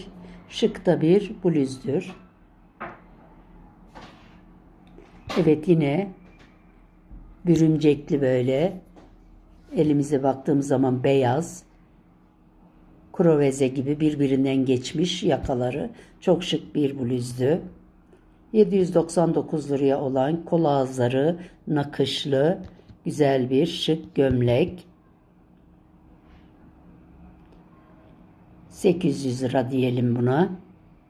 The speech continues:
Yedi yüz doksan dokuz.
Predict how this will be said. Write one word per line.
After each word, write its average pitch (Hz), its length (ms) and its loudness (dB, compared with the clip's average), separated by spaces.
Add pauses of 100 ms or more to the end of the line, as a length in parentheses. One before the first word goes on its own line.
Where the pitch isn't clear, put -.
(960)
Yedi 135 280 -4
yüz 139 200 -2
doksan 170 500 -4
dokuz. - 480 -8